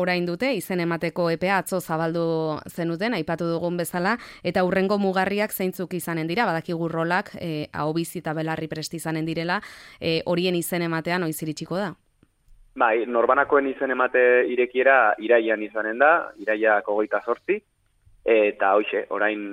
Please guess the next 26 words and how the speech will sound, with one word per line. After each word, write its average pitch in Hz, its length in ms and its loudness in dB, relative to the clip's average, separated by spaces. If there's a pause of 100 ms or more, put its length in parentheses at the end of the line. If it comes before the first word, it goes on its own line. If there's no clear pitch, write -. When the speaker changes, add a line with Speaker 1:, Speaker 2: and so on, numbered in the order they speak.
(440)
Speaker 2:
zu-, - 180 -18
zuk 117 140 -4
aipatu 101 300 0
duzuna, 110 260 -4
orain 104 180 -2
garaia 107 320 4
da 110 140 4
pixkat, 110 320 -2
eh, 90 380 -4
entitatek 101 500 -6
izena 101 240 -10
emateko, 107 540 0
orain 104 180 2
eta 98 160 -4
uda 101 160 0
bitarte, 123 440 2 (280)
egia 110 260 6
da 113 80 8
entitaten 107 400 0
izen 104 220 -10
ematea 107 400 2
udazkenen 98 460 -2
arte 95 180 -8
irekita 95 460 -6
jarraituko 101 420 -4
duela, 156 240 4